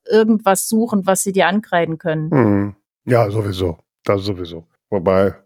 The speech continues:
Speaker 2: man da wirklich jetzt auch Social Media durchaus mal auf Distanz, äh,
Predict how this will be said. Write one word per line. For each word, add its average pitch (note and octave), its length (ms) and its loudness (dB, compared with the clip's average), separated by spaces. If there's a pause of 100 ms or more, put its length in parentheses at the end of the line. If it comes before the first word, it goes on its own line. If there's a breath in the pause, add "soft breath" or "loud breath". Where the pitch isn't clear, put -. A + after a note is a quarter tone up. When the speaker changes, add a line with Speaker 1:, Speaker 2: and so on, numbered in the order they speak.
(100)
Speaker 2:
man A#2 180 4
da A2+ 140 2
wirklich A2+ 300 0
jetzt A#2 160 -4
auch A2+ 160 -4
Social A#2 340 2
Media G#2+ 600 2 (1000 soft breath)
durchaus C#3 380 2
mal A#2 80 4
auf - 160 0
Distanz, G#2+ 760 -2
äh, G2+ 360 4